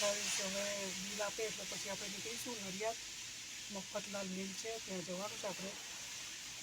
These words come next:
તો અહીંથી સાડત્રીસ કિલોમીટરનું ડિસ્ટન્સ છે.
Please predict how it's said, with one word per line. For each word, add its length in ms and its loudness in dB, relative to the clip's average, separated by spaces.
તો 140 -2
અહીંથી 220 0
સાડત્રીસ 580 4
કિલોમીટરનું 760 -2
ડિસ્ટન્સ 460 2
છે. 120 2